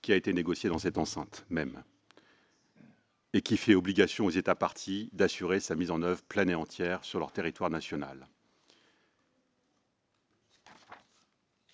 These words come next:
Il est dans un premier temps essentiel et urgent que la Russie, sur le territoire duquel cette nouvelle violation du droit international a eu lieu,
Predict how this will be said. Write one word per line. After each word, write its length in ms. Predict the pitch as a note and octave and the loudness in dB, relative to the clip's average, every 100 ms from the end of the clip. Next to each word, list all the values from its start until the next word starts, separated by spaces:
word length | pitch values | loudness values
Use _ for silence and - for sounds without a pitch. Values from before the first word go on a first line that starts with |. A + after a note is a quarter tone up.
| _ _ _ _ _ - | _ _ _ _ _ -2
Il 140 | G2+ | 4
est 60 | A2 | 8
dans 200 | G2+ G2+ | 8 6
un 60 | |
premier 280 | G2 A2 G#2+ | 2 4 2
temps 240 | - G#2+ G#2+ | 6 4 6
essentiel 800 | A#2+ - A2+ - F#2+ F2+ G2+ G2+ - _ | 4 6 2 4 4 4 4 -2 -12 _
et 120 | G#2+ | 4
urgent 500 | G2 F2 E2 E2+ F2+ - - | 4 2 0 -2 -2 -8 2
que 80 | |
la 120 | F#2+ F2+ | 4 6
Russie, 460 | F2+ - G2 G#2 - _ _ _ _ _ _ _ | 4 0 -4 -6 -10 _ _ _ _ _ _ _
sur 160 | - F#2 | 0 4
le 100 | F2 | 4
territoire 420 | G#2 F#2+ A2+ F2+ | 4 4 6 4
duquel 360 | F#2 - F#2+ | 4 4 4
cette 220 | - F2+ G2 | 4 0 2
nouvelle 220 | F#2 F2 | 2 2
violation 360 | F2 F2+ - | 4 2 2
du 160 | F#2 E2 | 0 0
droit 180 | - F2+ | 2 2
international 540 | E2+ F2 E2 F#2+ E2 | 4 0 0 0 0
a 60 | D#2 | 0
eu 100 | D#2 | -2
lieu, 320 | D#2+ F2 G#2 | -2 -4 -6